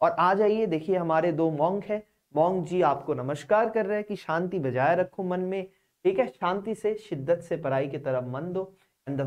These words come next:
great word of gratitude, thank you is there for you। Thank you is a very powerful word। तो yes, thank you so much मेरे प्यारे दोस्तों। All the best for your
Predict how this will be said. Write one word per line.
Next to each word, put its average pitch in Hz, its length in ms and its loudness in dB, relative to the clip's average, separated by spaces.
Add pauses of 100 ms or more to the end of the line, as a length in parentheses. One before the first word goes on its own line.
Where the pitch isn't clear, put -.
great 202 360 2
word 185 280 4
of 165 140 2
gratitude, 147 520 -2 (140)
thank 151 220 -8
you 160 160 -2
is 156 100 -4
there 156 260 -2
for 160 120 -4
you। 160 160 -4
Thank 160 220 -6
you 170 120 -2
is 160 80 0
a 156 80 -2
very 156 240 -2
powerful 170 480 -2
word। 139 240 -4 (500)
तो 151 40 -2
yes, 247 220 4 (200)
thank 175 180 0
you 226 120 0
so 269 240 4
much 143 180 -2 (140)
मेरे 147 140 -2
प्यारे 156 260 4
दोस्तों। 175 380 2 (420)
All 240 160 4
the 247 120 4
best 240 260 2 (100)
for 175 120 2
your 175 220 2